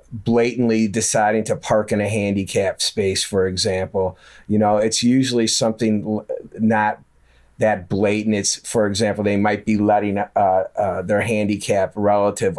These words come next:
off, but then parking the car in the handicap without the person in the car, which is technically a violation. So things like that. Before I did this job, I did criminal prosecutions for nine years as a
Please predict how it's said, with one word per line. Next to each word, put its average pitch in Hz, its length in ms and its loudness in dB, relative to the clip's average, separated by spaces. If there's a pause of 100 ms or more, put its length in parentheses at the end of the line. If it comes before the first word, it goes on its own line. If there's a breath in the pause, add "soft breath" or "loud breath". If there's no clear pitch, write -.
off, 107 520 2 (380 loud breath)
but 107 160 0
then 107 280 0
parking 110 440 0
the 98 100 0
car 104 260 0
in 98 80 -2
the 98 80 -2
handicap 104 580 -2
without 107 400 0
the 101 80 -2
person 104 480 0
in 95 140 0
the 92 80 -4
car, 95 400 0
which 98 180 -4
is 98 120 -4
technically 101 520 -4
a 95 80 4
violation. 95 960 0
So 131 180 2
things 170 360 0
like 123 200 2
that. 113 380 2 (600 loud breath)
Before 123 400 2
I 117 80 2
did 113 240 0
this 117 180 0
job, 110 260 2
I 104 120 0
did 98 260 -4
criminal 127 400 0
prosecutions 104 1080 0
for 107 200 -2
nine 104 320 0
years 104 200 -2
as 101 200 0
a 98 260 0